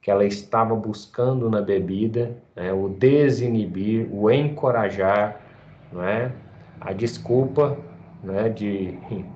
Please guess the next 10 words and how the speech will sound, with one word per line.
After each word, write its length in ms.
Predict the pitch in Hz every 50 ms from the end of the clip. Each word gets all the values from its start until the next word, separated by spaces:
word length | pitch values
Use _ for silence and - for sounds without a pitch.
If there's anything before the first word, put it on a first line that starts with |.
| - - - - -
daquele 360 | 101 107 - - 117 113 110
que 140 | 110 - 117
não 160 | 113 113 113
consegue, 680 | - - 113 104 101 - - 110 107 107 104 95 87 - - - - - -
pelo 220 | 127 131 131 127
superego, 720 | - - - 123 - - 123 113 107 107 104 104 95 98 -
fazer 460 | - - 113 107 98 98 107 107 104
alguma 340 | 104 101 101 104 104 101 95
coisa, 560 | 98 - 107 120 131 151 147 127 104 87 - - _ _ _ _ _ _ -
pelo, 500 | 120 120 131 135 123 120 117 - -